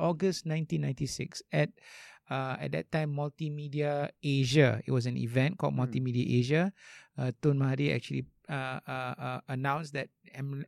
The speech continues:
Speaker 1: Malaysia will be going into this, uh, a new project called M S C.
Speaker 2: Hmm,
Speaker 1: Yeah, I
Speaker 2: okay.
Speaker 1: can still remember that, that, that, that, that speech. I think, but I don't, I don't know if we have any video. But, but, uh,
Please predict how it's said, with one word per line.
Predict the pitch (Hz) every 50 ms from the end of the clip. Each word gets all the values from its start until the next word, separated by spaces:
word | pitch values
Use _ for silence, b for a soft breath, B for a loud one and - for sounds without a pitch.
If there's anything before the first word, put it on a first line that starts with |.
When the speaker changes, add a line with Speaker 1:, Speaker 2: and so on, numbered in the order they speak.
| - 151
Speaker 1:
Malaysia | 143 139 143 143 143 139 165 170 165
will | 151 139
be | 131 143 127
going | 123 143 135 143 143
into | 139 139 131 - 151 143 131
this, | 127 131 127 - - -
uh, | 120 127 123 120 120 117 - -
a | 123 127
new | 135 147 139
project | - - 139 139 147 165 - -
called | - 143 -
M | - 127 127
S | 127 120 - - -
C. | - - - - - -
Speaker 2:
Hmm, | 151 160
Speaker 1:
Yeah, | 156 151 147 113 110 107 110 - - - -
I | - 123 143
Speaker 2:
okay. | - 139 120 127 160
Speaker 1:
can | 131
still | 123 - - - 151 135
remember | 131 123 123 123 127 127 135 123 120
that, | 127 - - - 143
that, | 139 139 139 139
that, | 135 - - -
that, | - - -
that | - - -
speech. | - - - - - - - B B B B B B B B _
I | 131 123
think, | - - 135
but | 127 127 113
I | 127 131
don't, | 151 147 143 -
I | - 147 131 131
don't | 143 143 139
know | 143 135 131
if | 123 135
we | 127
have | 127 127 123
any | 123 127 127 120
video. | 120 117 120 123 123 117 B B B B B -
But, | 160 160 - - B B B B B B B _
but, | 151 151 151 - - -
uh, | - 147 143 143